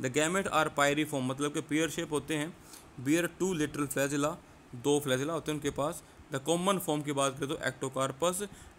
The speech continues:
dictyota और laminaria, sargassum और fucus। अब हमने पढ़ा था कि भाई पीछे example fucus या sargassum के बारे में, तो वो पूछ लेंगे कि वो basically कौन सी alga है, वो chlorophysi है, phaeophysi है या rhodophysi।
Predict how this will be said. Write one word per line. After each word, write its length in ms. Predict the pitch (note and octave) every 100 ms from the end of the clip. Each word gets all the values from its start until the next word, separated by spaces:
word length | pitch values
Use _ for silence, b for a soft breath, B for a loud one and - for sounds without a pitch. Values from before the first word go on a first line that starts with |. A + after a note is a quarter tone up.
| B2+
dictyota 580 | C#3+ D3 D3 D3+ D3+ E3+ F#3+
और 240 | C#3 D3+ C3
laminaria, 680 | B2+ B2+ C3 C3+ D3 E3+ E3
sargassum 560 | C3+ B2 C3 C3 D3
और 160 | D3 D3 A#2
fucus। 320 | A#2 A#2 - B B B -
अब 160 | E3+
हमने 180 | E3 D#3+
पढ़ा 260 | E3 C3+ C3+
था 100 | C#3
कि 160 | C#3+ C#3+
भाई 140 | C#3+
पीछे 420 | D3 C#3 D3+ E3+
example 600 | C3+ C3+ B2+ B2 B2+ C3+ C3 B B -
fucus 280 | C#3+ D3+ C#3
या 100 | C#3+
sargassum 460 | C#3 A#2+ B2+ C3 B2+
के 80 | C3+
बारे 280 | B2+ B2
में, 140 | B2 C3
तो 120 | D3+
वो 120 | C#3+ C#3+
पूछ 180 | D3+ D3+
लेंगे 220 | C3+ C3
कि 100 | C3+
वो 200 | D3 E3 E3 C#3
basically 440 | C#3+ D#3 C#3 D3 D3
कौन 180 | D3+ E3
सी 180 | D#3+ D#3+
alga 260 | C#3 B2+ A#2+
है, 180 | A#2 A#2+ B B A#2
वो 80 |
chlorophysi 640 | A#2+ D3 E3+ E3 C3+ C3 C3+
है, 120 | C3+ C#3+
phaeophysi 460 | D3 D3 C3 B2+
है 160 | B2+ B2
या 160 | C#3+ F#3 B B -
rhodophysi। 680 | C3+ D3+ C#3 B2+ A#2 A#2